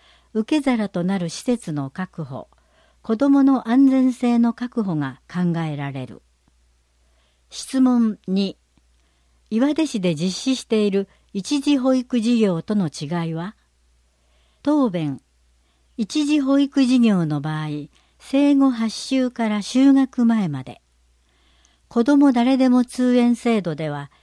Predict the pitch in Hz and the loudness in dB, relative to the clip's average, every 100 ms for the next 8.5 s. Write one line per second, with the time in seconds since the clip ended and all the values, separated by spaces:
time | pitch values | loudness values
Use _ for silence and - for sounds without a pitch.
0 | _ _ _ - 262 269 262 247 226 220 | _ _ _ -2 2 4 4 2 0 -4
1 | - 285 269 - - 180 147 151 _ - | -2 2 2 0 -6 -6 -6 -8 _ -4
2 | 247 277 277 285 269 262 269 240 196 190 | 0 0 0 -2 2 4 4 4 0 -2
3 | 190 175 147 151 156 _ 147 127 123 - | -4 -6 -6 -6 -8 _ -12 -10 -14 -20
4 | _ _ _ _ _ _ _ _ _ 190 | _ _ _ _ _ _ _ _ _ -2
5 | 233 294 302 285 302 277 208 165 156 151 | 2 2 2 2 0 0 -2 -2 -2 -4
6 | 208 180 151 143 135 - _ _ _ - | -6 -6 -8 -8 -10 -16 _ _ _ -14
7 | 208 285 277 294 262 269 262 - 247 226 | -6 -4 0 0 0 0 0 0 0 4
8 | 220 175 147 139 | 2 2 -2 -6